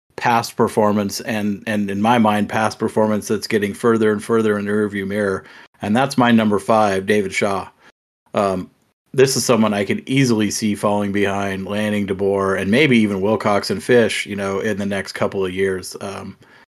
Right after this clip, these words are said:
I just, there's, and again, he's got some institutional challenges at Stanford that we've talked about many times and we all know, but I also don't think he's doing anything,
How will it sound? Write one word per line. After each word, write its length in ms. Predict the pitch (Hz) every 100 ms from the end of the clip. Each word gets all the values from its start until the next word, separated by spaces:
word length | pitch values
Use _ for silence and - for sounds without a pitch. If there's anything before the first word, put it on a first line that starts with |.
| _ _ -
I 100 | 110
just, 320 | 120 123 -
there's, 320 | 113 107 -
and 100 | 117
again, 300 | 107 127 117
he's 220 | 107 131
got 180 | 120 113
some 120 | 110
institutional 600 | 107 - 104 110 - 101
challenges 580 | 98 104 98 98 101 95
at 100 | 101
Stanford 460 | - 101 95 101 95
that 160 | 92
we've 180 | 95 98
talked 280 | 110 98 98
about 260 | 95 95
many 240 | 92 95 92
times 380 | - 95 92 98
and 80 |
we 100 | 95
all 140 | 92 90
know, 320 | 92 95 90
but 160 | 90 90
I 80 |
also 300 | 92 101 -
don't 340 | 98 95 92 -
think 180 | 95 90
he's 180 | 98 92
doing 260 | 101 98
anything, 560 | 95 95 90 98 90